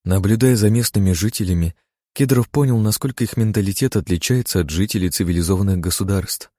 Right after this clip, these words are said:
Не было убитых горем причитаний и шока в глазах. Африканцы выглядели так, будто конец света у них случался регулярно. Люди с тихой скорбью прощались с погибшими родными.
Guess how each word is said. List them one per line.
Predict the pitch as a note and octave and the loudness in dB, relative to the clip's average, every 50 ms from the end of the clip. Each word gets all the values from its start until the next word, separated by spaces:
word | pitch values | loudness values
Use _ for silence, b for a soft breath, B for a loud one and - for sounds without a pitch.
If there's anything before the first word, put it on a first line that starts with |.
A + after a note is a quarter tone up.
| _ _ _ _ _ _ _ _ | _ _ _ _ _ _ _ _
Не | D2+ F2 G#2 | -2 0 0
было | C3 C#3+ D#3 D#3 | 2 2 2 2
убитых | D#3+ D#3+ C#3+ D#3 E3+ D#3 D#3+ D3+ B2+ | 2 2 2 2 0 2 0 -2 0
горем | A2 B2+ C#3+ C#3+ C#3+ C3 A#2+ | 0 0 2 2 2 0 0
причитаний | - G#2+ G2 - - F#2+ - F2+ F2 F#2 G2 G#2 G2 F2+ D2+ C#2 | 0 0 0 0 -2 -2 0 2 2 2 2 2 0 0 -2 -2
и | - D#2+ G#2 C3+ | -4 -4 -4 -4
шока | - - F3 E3 - - D#2+ | -4 -2 -2 -2 -2 -4 -4
в | D#2 | -2
глазах. | D#2 E2+ F2 E2 D2+ D#2 C#2 - - - _ _ _ _ _ _ _ _ _ _ _ _ _ _ | 0 0 0 0 0 -2 -6 -6 -12 -20 _ _ _ _ _ _ _ _ _ _ _ _ _ _
Африканцы | F2+ F2+ F#2 A2 A2+ - F3 F3 D#3 - D#3 | -2 0 0 0 0 2 0 0 0 0 -2
выглядели | C#3 D#3 D3 D3 D3+ C3+ B2 C3 B2+ B2+ | -2 0 0 0 0 2 2 2 2 2
так, | - - D3+ D#3 - - | 0 0 -2 -2 -2 -4
будто | F#2+ F2 A2+ A2+ - B2 G#2+ | -4 -2 -2 -2 -2 -4 -2
конец | - A#2 A#2 A2+ A2 - | 0 0 0 0 0 0
света | - F#2+ F2 G2+ B2+ C3+ - C3 | -2 0 0 0 0 0 0 -2
у | B2+ | -2
них | B2 B2 A2 | -2 -2 -2
случался | - G#2+ F#2+ - - G#2 A2+ A2 - A#2 | -2 -2 -2 0 0 0 0 0 -2 -4
регулярно. | G#2+ F#2+ - A2 A2 A#2+ B2+ B2 - - D#2 D#2 D#2+ - _ _ _ _ _ _ _ _ _ _ _ - | -4 -2 -2 -2 0 0 0 -2 -2 -4 -6 -6 -8 -10 _ _ _ _ _ _ _ _ _ _ _ -2
Люди | E2 E2+ G2 C#3 D#3+ D#3+ | 0 2 4 4 2 2
с | F3 D3+ | -2 -2
тихой | - - E3 - D#3 C3+ | -2 -4 -2 -2 -2 -4
скорбью | - - B2 C3+ D3 C3+ C3 C3 | -2 0 0 0 0 0 -2 -2
прощались | - - G#2+ G2 - G#2+ A2 A#2+ A2+ | 0 -2 -2 0 0 0 0 0 -2
с | - | -2
погибшими | - G2 F#2 F2 F#2 - - - F#2+ F#2 | -2 -2 -2 -2 -4 -4 -2 -2 0 0
родными. | F2 F#2 E2+ D#2+ F2 F2+ E2+ D2+ D2 D2+ | 2 0 0 0 0 0 0 0 -2 -6